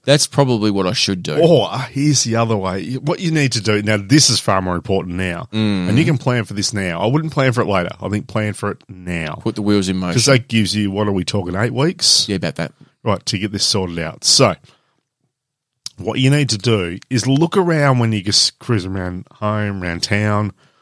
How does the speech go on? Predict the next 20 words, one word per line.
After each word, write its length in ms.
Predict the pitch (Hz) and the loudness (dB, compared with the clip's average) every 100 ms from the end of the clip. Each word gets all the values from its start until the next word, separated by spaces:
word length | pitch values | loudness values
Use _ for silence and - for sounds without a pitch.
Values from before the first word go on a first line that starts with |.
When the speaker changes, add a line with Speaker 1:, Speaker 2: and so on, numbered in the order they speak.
| - | -2
Speaker 2:
all 100 | 127 | 2
Speaker 1:
Yep. 80 | 113 | 4
Speaker 2:
the 40 | |
rest 160 | 98 - | 2 2
of 40 | 156 | -2
it. 40 | - _ _ _ _ - _ - | -4 _ _ _ _ -20 _ -10
No, 840 | 127 123 131 147 139 87 110 160 | 0 2 4 2 0 0 0 -4
I 60 | 104 | -2
have 180 | 123 139 | 0 0
photos 420 | - 139 127 101 | 0 2 2 2
of 80 | 101 | 0
all 120 | 113 | -2
the 80 | 110 | -2
children 420 | - 113 101 101 | -2 -2 -2 -4
you're 100 | 92 | -4
gonna 120 | 92 | -4
be 100 | 92 | -4
taking 340 | 90 104 95 95 | -2 -2 -2 -2
with 160 | 92 | -2
you, 180 | 87 76 | -4 -8